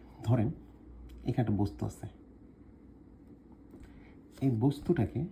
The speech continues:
আমি দুইটা সুতা দিয়ে বাঁধছি। একটা সুতা দিলাম এখানে, আর একটা সুতা দিলাম এখানে। এখানে আমি টানতেছি, মানে, এই বস্তুটাকে সুতা দিয়ে বাঁধছি এই একটা পয়েন্টে।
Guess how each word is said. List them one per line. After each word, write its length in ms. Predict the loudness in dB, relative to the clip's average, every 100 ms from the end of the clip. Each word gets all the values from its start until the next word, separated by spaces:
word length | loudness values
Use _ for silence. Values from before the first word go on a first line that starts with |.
| -8 2
আমি 120 | 4
দুইটা 180 | 4 2 0
সুতা 180 | -2 2
দিয়ে 100 | 2
বাঁধছি। 220 | 2 -2 -8
একটা 120 | -6 -6
সুতা 160 | -4 -2
দিলাম 140 | 2 2
এখানে, 180 | 2 0 0 -6 -20 -20 -20 -20 -20 -20 -20 -20 -20 -20 -20 -20 -18 -18 -18 -14
আর 60 | -10
একটা 120 | -8 -2
সুতা 140 | -2 0
দিলাম 140 | 0 -2
এখানে। 220 | -4 -12 -16 -20 -20 -20 -20 -20 -20 -18 -20 -20 -20 -20 -20 -20 -20 -20 -20 -20 -20 -20 -4 0
এখানে 240 | 4 4 2 2
আমি 120 | 4
টানতেছি, 340 | 4 2 0 -2 -4 -6 -16 -6
মানে, 100 | -4 -2
এই 40 | -2 -2
বস্তুটাকে 400 | 0 0 2 2 2 0
সুতা 180 | 0 2
দিয়ে 120 | 2 0
বাঁধছি 260 | -2 -10 -16 -16 -20 -20 -18 -12
এই 80 | -10 -6 -6
একটা 160 | -4 -4
পয়েন্টে। 300 | -4 -4